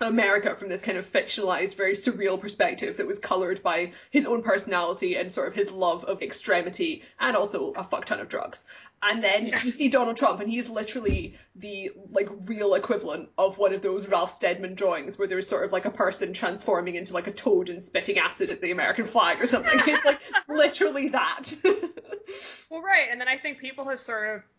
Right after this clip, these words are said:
Speaker 2: started to talk about, which I think is a really valid point, of, like, what the writers are trying to achieve and the intentionality of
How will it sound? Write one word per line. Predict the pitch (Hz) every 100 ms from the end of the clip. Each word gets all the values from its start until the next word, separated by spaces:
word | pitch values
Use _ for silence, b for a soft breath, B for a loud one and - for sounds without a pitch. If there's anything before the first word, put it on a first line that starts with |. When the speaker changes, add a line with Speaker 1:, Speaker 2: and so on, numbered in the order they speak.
| _ _ _
Speaker 2:
started | - 226 220 202
to | -
talk | 202 202
about, | 202 196 185
which | 185
I | 185
think | 185 190
is | 190
a | 185
really | 185 185 180
valid | 185 180 180 _
point, | 233 214 196 185 _ -
of, | 190
like, | 202 190 185 b b b b b _ _ _ _ - 208 -
what | 214 220 254
the | 226
writers | 208 208 208 202
are | 196
trying | 202 185 180
to | 180
achieve | 180 - 202 190 185 185
and | 180 180
the | 180 -
intentionality | 202 - 202 196 180 185 180 180 165 156 -
of | 175 170 160 -